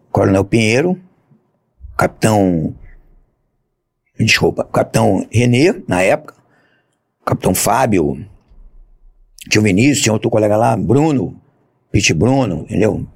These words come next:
Uma galera boa. E eu falei, "Pô, eu quero mostrar uma fita pra vocês." Eu botei uma fita do rapel. Então eu queria oferecer um curso pra vocês. Ele falou, "Ó, a gente não tem dinheiro pra te pagar. Já vou te falar." Eu falei, "Não, não, eu quero divulgar meu trabalho."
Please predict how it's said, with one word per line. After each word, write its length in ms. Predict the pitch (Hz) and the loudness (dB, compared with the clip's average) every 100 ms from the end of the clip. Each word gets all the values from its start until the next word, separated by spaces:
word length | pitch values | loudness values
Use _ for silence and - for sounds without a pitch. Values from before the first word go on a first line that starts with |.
| _ | _
Uma 80 | - | -2
galera 300 | 107 101 156 | 2 2 2
boa. 440 | 101 98 117 87 - _ _ _ _ _ _ _ _ _ _ _ | 0 0 0 -2 -6 _ _ _ _ _ _ _ _ _ _ _
E 500 | 143 151 170 170 170 - _ | 0 2 4 2 0 -8 _
eu 80 | - | -2
falei, 180 | 175 156 | 0 0
"Pô, 160 | 180 | 0
eu 60 | 131 | 0
quero 220 | 139 147 | -2 0
mostrar 240 | 151 151 | 0 0
uma 40 | 175 | 0
fita 180 | - 180 | 0 0
pra 100 | 170 | 2
vocês." 300 | 202 - 113 | 0 0 -2
Eu 60 | |
botei 180 | 113 120 | 0 -2
uma 60 | 151 | 0
fita 140 | - | 0
do 80 | 156 | 2
rapel. 460 | 165 - 90 87 - - _ _ _ | 0 0 -2 -2 -6 -20 _ _ _
Então 100 | - | 0
eu 40 | |
queria 160 | - 220 | 2 4
oferecer 260 | 226 214 | 2 2
um 60 | 247 | 2
curso 200 | 208 - | 0 0
pra 100 | - | 0
vocês. 400 | 311 160 156 - | 2 2 0 -2
Ele 80 | - | -2
falou, 160 | 147 123 | 2 2
"Ó, 40 | |
a 20 | |
gente 120 | 92 | 2
não 80 | 143 | -2
tem 140 | 135 156 | 0 0
dinheiro 180 | 151 | 0
pra 100 | - 160 | 0 -2
te 100 | - | 0
pagar. 360 | - 226 202 - _ _ - - _ | 0 2 -2 -6 _ _ -20 -20 _
Já 100 | 87 | 0
vou 120 | 120 | 0
te 80 | - | 0
falar." 300 | - - - - _ - - _ _ _ _ _ _ | 0 0 -2 -8 _ -20 -20 _ _ _ _ _ _
Eu 80 | - | -2
falei, 160 | 180 190 | 0 2
"Não, 180 | 196 262 | 2 2
não, 180 | 208 127 | 0 0
eu 40 | |
quero 180 | - 151 | 0 0
divulgar 240 | 151 175 | 2 2
meu 80 | 185 | 2
trabalho." 300 | 214 156 123 | 2 0 0